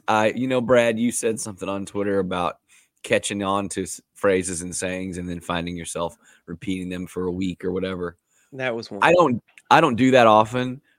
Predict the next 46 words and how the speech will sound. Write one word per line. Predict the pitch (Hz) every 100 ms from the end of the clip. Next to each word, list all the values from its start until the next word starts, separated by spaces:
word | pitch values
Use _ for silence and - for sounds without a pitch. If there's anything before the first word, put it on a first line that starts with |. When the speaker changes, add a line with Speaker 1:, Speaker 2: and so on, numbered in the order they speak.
| -
Speaker 1:
but | 101
"It | - 113
ain't | 113 113
me, | 110
Daddy" | 101 101 92 92 92
is | 95
one | 95 95
that | 92 110 - -
<laughs> | - - _ -
just | 107 - - -
for | 156
a |
couple | 139 156 160
weeks, | 165 151 - -
"It | 113
ain't | 127 127
me, | 135
Daddy" | 104 95 95
will | 101
be | 92 92 98
in | 101
my | 98
brain. | 95 98 98 87 _ _ _ _ - -
Speaker 2:
T | - 185
C | 156 160 151 131 - -
Speaker 1:
Uh, |
every | 95 98 95
few | - -
Speaker 2:
mentioned | 120
it. |
Speaker 1:
months. | 120 - _ _ _ _ _ _ _ _ _ -
Speaker 2:
T | - 160
C | 143 139
mentioned | 120 113 - 110
it | 110
on | 107
the | 110 107
I | 107
J | 104 101
B | 101 101
podcast | - 104 - 98 98
with | 107
our | 104
friend | - 104 98
Jake, | 107 104 101 104
and | 98